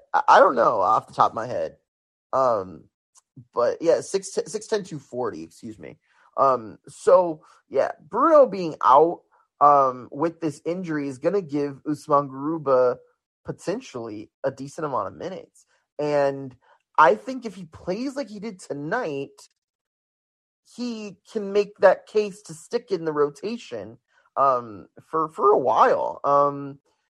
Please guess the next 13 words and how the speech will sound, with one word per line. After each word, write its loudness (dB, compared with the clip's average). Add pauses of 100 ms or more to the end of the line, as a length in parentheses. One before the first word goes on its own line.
(280)
and -2 (160)
I 8
like 2
what -10
he -16
brings -10 (240)
because -4 (100)
I, 2 (100)
I 2
just -16
feel -6
like -2
defensively, -14